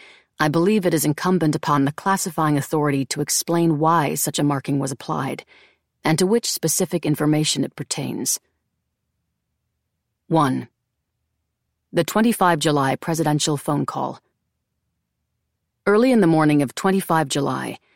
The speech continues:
the president spoke by telephone with Ukrainian President Volodymyr Zelensky.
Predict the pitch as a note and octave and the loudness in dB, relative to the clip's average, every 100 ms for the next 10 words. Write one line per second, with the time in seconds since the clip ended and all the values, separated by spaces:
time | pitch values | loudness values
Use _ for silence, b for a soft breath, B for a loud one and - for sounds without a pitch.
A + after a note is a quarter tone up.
0 | _ - D#3+ - G#3 G#3 F3+ E3 - D3+ | _ -6 -6 0 0 2 0 0 0 -2
1 | - C#3 C#3 - C#3+ - C#3+ C#3 C#3+ C3+ | 0 -4 -4 -4 -4 -2 -2 0 -2 -2
2 | D3 - F#3+ F#3+ F#3+ E3+ - D3 C3+ C#3+ | -4 -2 0 2 2 0 -2 -4 -2 -4
3 | C#3+ - D#3 D3+ D3+ D#3+ D#3 D3 D3 C#3+ | -6 -8 -4 -2 2 2 2 0 -2 -2
4 | D3 C3 - D3 | -2 -4 -6 -12